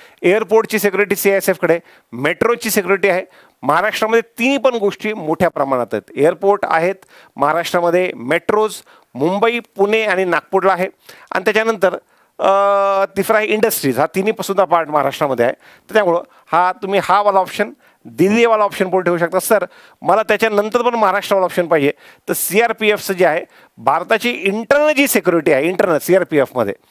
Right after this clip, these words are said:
तर ती internal security तुम्हाला सीआरपीएफच्या माध्यमातून मिळते, पण, अ, सीआरपीएफमध्ये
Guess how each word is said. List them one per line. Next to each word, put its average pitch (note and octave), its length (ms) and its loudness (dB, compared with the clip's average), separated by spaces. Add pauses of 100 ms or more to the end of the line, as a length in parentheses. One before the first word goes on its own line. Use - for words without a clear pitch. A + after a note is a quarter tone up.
(380)
तर A3+ 60 2
ती B3 420 0 (120)
internal A3+ 340 0
security G#3 400 0
तुम्हाला G#3 220 2
सीआरपीएफच्या F#3 560 0
माध्यमातून D#3+ 440 -2
मिळते, G#3 220 0
पण, F3+ 260 -4 (440)
अ, D3 240 2
सीआरपीएफमध्ये F#3+ 800 0